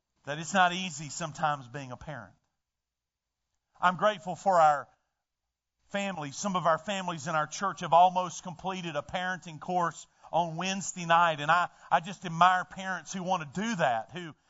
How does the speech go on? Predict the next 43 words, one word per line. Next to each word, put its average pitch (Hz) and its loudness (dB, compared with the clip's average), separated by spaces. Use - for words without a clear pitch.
acknowledge 190 4
that 156 -8
we 190 -6
need 208 -6
to 202 -6
grow 196 6
and 139 -10
we 214 -4
need 214 -6
to 202 -8
get 175 -8
better 247 4
at 147 -6
what 220 2
we're 254 -4
doing, 254 -2
that 160 0
we're 196 2
not 262 6
perfect. 294 -4
And 196 -2
we're 233 0
trying 254 2
to 285 -2
learn 294 4
and 240 -4
we're 202 -4
trying 226 0
to 208 -6
understand. 240 -6
Why? 269 6
Because 214 -6
we 226 -6
bring 247 -2
children 339 4
into 269 -4
the 202 -2
world, 240 4
and 226 0
all 320 6
children 311 4
need 294 -4
leadership. 269 -6